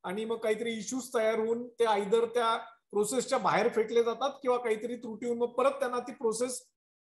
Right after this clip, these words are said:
additional काहीतरी documents, affidavits वगैरे submit करावं लागतं. तर हे टाळण्याकरता शक्यतो तुम्ही सगळ्यांनी जे काही तुमच्या जवळचं facilitation center असेल तिथं जाऊन,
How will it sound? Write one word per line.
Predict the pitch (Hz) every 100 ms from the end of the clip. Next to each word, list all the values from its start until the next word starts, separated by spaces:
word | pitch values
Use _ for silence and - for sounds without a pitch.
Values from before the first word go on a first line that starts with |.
| _ _ _ _ _ _ _
additional | 185 220 - 269 247
काहीतरी | 254 240 233
documents, | 220 - 226 226 226
affidavits | 202 214 202 208 220 220
वगैरे | 208 277
submit | 277 202 196
करावं | 180 160
लागतं. | 131 - _ _ _ _ _ _
तर | 214
हे | 202 240
टाळण्याकरता | 254 220 226 233 220 220 262
शक्यतो | 233 - 220 233 233 240
तुम्ही | 220 220
सगळ्यांनी | 226 196 208 214 226 269 - _ _ 175
जे | 214
काही | 214 254 262
तुमच्या | 220 233
जवळचं | 220 214 214 214 233
facilitation | 202 214 208 208 208 208
center | 208 190 208
असेल | 190 240 269 254
तिथं | 185 220
जाऊन, | 202 214 269